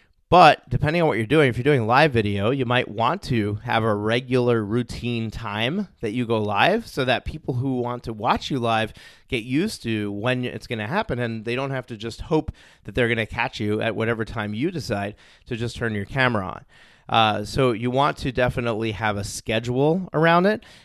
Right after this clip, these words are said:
Um, but more importantly, even if it's not live video and it's just recording video that you're gonna produce, you wanna put it on your calendar.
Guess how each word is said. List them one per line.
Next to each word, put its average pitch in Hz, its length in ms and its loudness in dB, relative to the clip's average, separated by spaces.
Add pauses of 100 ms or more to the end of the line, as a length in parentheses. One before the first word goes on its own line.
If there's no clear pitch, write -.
(100)
Um, 113 440 2
but 131 200 0
more 175 160 2
importantly, 151 500 -2
even 139 300 -2
if 139 80 0
it's 127 160 -6
not 143 200 0
live 113 220 4
video 101 400 2
and 110 180 0
it's 113 220 -2
just 127 280 -4
recording 139 460 0
video 120 340 0
that 107 80 -4
you're 107 120 -4
gonna 113 140 -4
produce, 180 520 0 (580)
you 123 160 6
wanna 143 300 4
put 135 240 0
it 131 100 2
on 117 140 2
your 104 120 -2
calendar. 101 600 -4